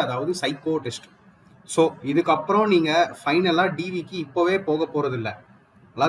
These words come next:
தெரிஞ்சுக்கோங்க, சி பி ஏ டி போக போறீங்க. அதுக்கு எயிட் டைம்ஸ் அவங்க எடுக்க போறாங்க. So, டோட்டல் வேகன்சி வந்து ஃபோர் நைன்டி த்ரீ,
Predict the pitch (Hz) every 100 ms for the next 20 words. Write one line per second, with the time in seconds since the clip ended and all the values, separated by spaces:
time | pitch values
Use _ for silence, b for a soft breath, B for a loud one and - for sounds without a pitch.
0 | 170 147 135 135 175 180 175 175 180 190
1 | 202 151 135 117 107 107 - B B B
2 | B - 139 202 208 208 160 202 185 -
3 | 196 220 - 175 151 131 123 117 113 104
4 | 101 - - - - 151 190 202 185 185
5 | 190 180 - 165 160 190 175 175 151 147
6 | 127 117